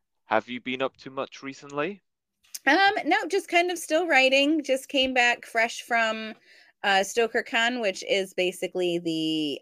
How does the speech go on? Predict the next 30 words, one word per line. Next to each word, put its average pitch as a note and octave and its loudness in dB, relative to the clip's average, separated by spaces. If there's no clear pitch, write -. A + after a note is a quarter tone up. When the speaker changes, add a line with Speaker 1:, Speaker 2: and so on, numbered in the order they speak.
Speaker 2:
Oscars D#3 -4
for D#3 -4
horror F#3+ 2
writers. F3 2
And, F#3 2
um, E3+ -2
that G#3+ 4
was A#3 2
my B3 2
first B3 -2
one. G#3+ -4
So G#3 2
it's - -2
pre, C4+ 2
pre-publication C4 0
date. A3+ 2
Um, F3 2
the F3 4
publication G#3+ -4
date F#3 0
for F#3+ -2
my E3+ 0
book E3+ 0
is F3 -4
July D3+ -2
fifth. - -2
So F3+ 0
we're E3+ 2
gearing F3 -2
up D#3+ -4